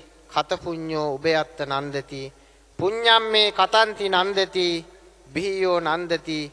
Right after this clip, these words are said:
සුග්ගතින් ගතෝ. පින් කරන්නා මෙලොවත් සතුටු වෙනවා. පරලොවත් සතුටු වෙනවා. දෙලොවම සතුටු වෙනවා. අවසානයේදී සුගතිගාමී වෙනවා.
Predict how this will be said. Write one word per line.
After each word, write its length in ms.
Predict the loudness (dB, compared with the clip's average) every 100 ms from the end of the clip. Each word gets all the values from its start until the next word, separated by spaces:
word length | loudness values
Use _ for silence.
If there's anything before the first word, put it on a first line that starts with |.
| -14
සුග්ගතින් 680 | -10 -8 -8 -6 -6 -6 -4
ගතෝ. 360 | -4 -2 -6 -8 -16 -20 -20 _
පින් 260 | -8 -8 -4
කරන්නා 560 | -2 0 -2 -2 -4 -6 -14 -20 -20 _ -20
මෙලොවත් 500 | -10 -4 -2 -2 -4
සතුටු 400 | -8 -8 -8 -12
වෙනවා. 380 | -10 -12 -16 -18 -20 _ _ _ _ _ _ _ _ _ _ _
පරලොවත් 500 | -6 -4 -2 -2 -2
සතුටු 380 | -4 -8 -8 -6
වෙනවා. 420 | -4 -2 0 -2 -4 -10 -20 -20 -20 -20 -2
දෙලොවම 460 | 2 6 8 8 4
සතුටු 440 | 0 0 0 -2
වෙනවා. 560 | 0 0 2 2 2 0 -10 -20 -20 -20 -20 -4
අවසානයේදී 1040 | 0 0 0 0 0 0 -4 -4 -8 -8 -14 -20 -20 _
සුගතිගාමී 1120 | -14 -10 -6 -4 -6 -4 -2 -2 -4 -10 -12
වෙනවා. 360 | -12 -14 -18